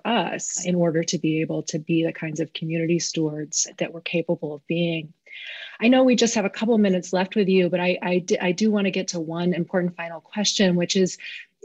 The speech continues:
small business has a, a, a particular significance in communities of color and, and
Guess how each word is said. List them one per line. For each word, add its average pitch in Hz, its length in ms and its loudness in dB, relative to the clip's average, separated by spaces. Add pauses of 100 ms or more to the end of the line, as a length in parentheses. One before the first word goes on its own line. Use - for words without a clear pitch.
(100)
small 311 260 2
business 277 300 4
has 202 160 4
a, 185 260 2
a, 190 220 -4
a 190 40 -4
particular 240 540 4
significance 180 880 0
in 175 140 -2
communities 175 500 2
of 156 120 -10
color 170 440 0
and, 165 380 -6
and 175 120 -4